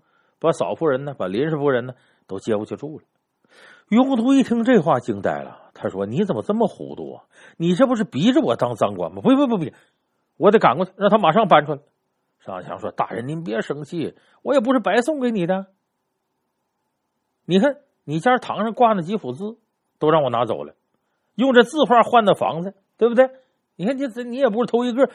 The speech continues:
有的是家里有值钱字画，您不也是吗？再说我那姐夫也是朝廷命官，他也不是大奸大恶之徒，也不是要借您势力为非作歹，你这帮点小忙，你何苦清高至此呢？”于宏图态度很坚决：“不行，不行，不行，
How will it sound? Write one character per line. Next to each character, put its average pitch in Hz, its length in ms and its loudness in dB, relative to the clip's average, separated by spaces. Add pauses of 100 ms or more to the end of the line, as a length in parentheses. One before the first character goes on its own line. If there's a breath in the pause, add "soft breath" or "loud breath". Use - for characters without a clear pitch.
(160 loud breath)
有 175 140 2
的 247 120 4
是 277 280 -2
家 233 240 2
里 240 100 -2
有 196 160 2
值 214 180 -6
钱 185 220 4
字 208 140 0
画， 190 160 2
您 196 140 -4
不 285 80 -2
也 220 140 4
是 190 160 -2
吗？ 180 140 -8 (480 soft breath)
再 226 200 6
说 180 200 2
我 107 160 -4
那 190 120 -2
姐 76 280 -6
夫 147 100 -4
也 107 140 -6
是 120 120 -6
朝 127 220 -2
廷 127 160 -6
命 156 180 -10
官， 80 200 -12 (240 soft breath)
他 - 160 -8
也 165 100 -6
不 - 160 -8
是 170 80 -6
大 170 200 -2
奸 160 220 -2
大 156 160 0
恶 160 160 -2
之 135 160 -6
徒， 98 280 -14 (240)
也 101 220 0
不 185 200 -2
是 220 80 0
要 208 100 2
借 220 200 2
您 175 180 -4
势 202 160 -8
力 185 120 0
为 185 160 2
非 196 140 2
作 208 180 0
歹， 139 340 -8 (240 soft breath)
你 233 140 -12
这 311 180 -4
帮 302 220 -2
点 311 140 -2
小 - 220 -2
忙， 220 220 -2
你 247 80 -6
何 349 240 -4
苦 247 240 -8
清 254 220 -12
高 240 160 0
至 240 160 -6
此 156 240 -8
呢？” 190 100 -12 (1120 soft breath)
于 147 140 0
宏 156 200 0
图 113 180 -6
态 123 240 2
度 101 60 -4
很 82 160 -10
坚 78 180 -10
决 71 120 -8
：“不 170 240 4
行， 107 180 -4
不 92 100 -8
行， 80 140 -10
不 73 80 -10
行， 69 100 -10